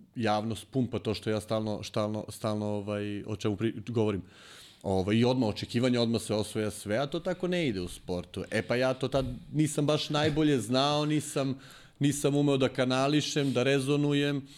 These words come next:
I onako, i dok kažem, dosta sam preuzimao na sebe, sada kada napravim neku analizu, a radio sam je više puta,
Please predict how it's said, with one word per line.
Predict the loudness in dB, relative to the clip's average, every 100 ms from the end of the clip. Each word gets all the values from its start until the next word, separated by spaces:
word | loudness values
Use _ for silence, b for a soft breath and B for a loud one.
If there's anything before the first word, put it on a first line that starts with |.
| B B B B 2
I | 4
onako, | 4 4 2 -2
i | 0
dok | 0
kažem, | 2 0 2
dosta | 0 -2 -2
sam | -2
preuzimao | 0 0 2 0 2
na | 0
sebe, | -2 0 0 0
sada | 0 0 0
kada | 0 2
napravim | 0 0 0 0 -4 B B
neku | 0 0 2
analizu, | 2 4 4 4 4
a |
radio | 4 2 -2 -6
sam | -8 -4
je | -2 -4
više | -2 -2 0 -2
puta, | -2 -6 -2 -6